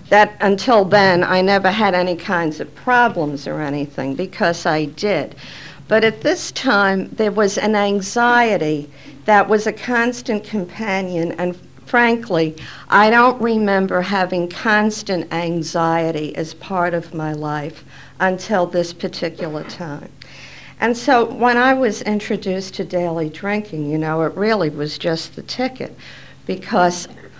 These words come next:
aside from being with all of these, uh, people from this agency who'd,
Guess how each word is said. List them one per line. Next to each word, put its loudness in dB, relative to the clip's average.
aside 4
from -6
being -2
with -2
all 4
of -6
these, -4
uh, -8
people 0
from -4
this -4
agency 0
who'd, -4